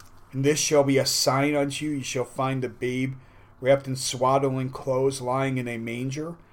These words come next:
And suddenly there was with the angel a multitude of the heavenly host,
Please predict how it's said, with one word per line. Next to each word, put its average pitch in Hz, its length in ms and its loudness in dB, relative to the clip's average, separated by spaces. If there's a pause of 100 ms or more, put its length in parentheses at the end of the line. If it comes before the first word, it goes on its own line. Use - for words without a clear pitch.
(300)
And 143 180 2
suddenly 156 560 2
there 135 200 0
was 131 240 0 (520)
with 160 280 0
the 165 200 -6
angel 139 380 0
a 131 80 4
multitude 175 1000 4
of 139 240 2
the 139 100 4
heavenly 165 680 -2
host, 131 680 -2